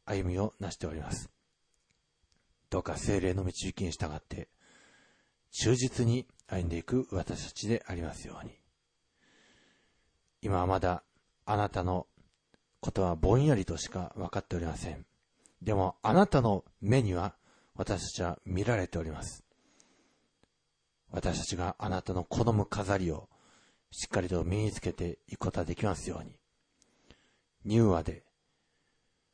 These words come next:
忠実な霊という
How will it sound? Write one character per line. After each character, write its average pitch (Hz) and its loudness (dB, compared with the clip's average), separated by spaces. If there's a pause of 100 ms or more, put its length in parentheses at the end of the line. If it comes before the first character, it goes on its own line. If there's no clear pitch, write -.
(800)
忠 110 2
実 101 -2
な 92 0 (1800)
霊 90 2
と - -6
い 87 -10
う - -12